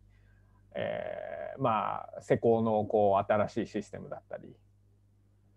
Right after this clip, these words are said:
なんかいろいろ考えられるなと思っ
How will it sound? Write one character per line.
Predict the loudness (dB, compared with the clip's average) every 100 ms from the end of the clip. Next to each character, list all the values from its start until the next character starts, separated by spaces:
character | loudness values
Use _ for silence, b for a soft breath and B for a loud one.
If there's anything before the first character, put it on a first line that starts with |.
| _ _ _ -4
な | 2
ん |
か | 6
い | 10
ろ | 10
い |
ろ | 10
考 | 6 8 12
え | 12
ら | 12
れ | 12
る | 6
な | 0 -4 -6
と |
思 | -10
っ | -12